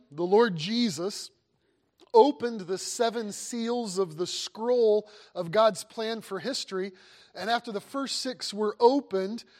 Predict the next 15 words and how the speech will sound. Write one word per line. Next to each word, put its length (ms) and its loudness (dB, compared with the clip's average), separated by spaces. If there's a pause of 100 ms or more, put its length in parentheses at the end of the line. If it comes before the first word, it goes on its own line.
(180)
uh, 120 -4 (140)
then 300 -2
we 140 0
had 240 -2
this 180 -4
brief 460 -6 (120)
interlude 800 -6
in 160 -8
Revelation 720 -4
seven. 680 0 (440)
The 100 2
whole 220 2
chapter 580 -4
interrupted 800 -2
that 260 -4